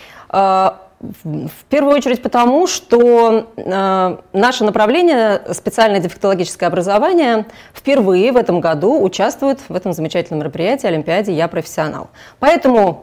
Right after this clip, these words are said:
получается, что и мы, и вы находимся,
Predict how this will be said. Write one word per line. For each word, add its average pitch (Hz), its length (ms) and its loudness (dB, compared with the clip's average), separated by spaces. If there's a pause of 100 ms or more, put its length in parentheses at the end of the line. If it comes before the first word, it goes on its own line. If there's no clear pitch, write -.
получается, 339 480 0
что - 180 -2
и 196 160 0
мы, 269 340 2
и 190 200 -2
вы 254 500 0 (280)
находимся, 214 840 0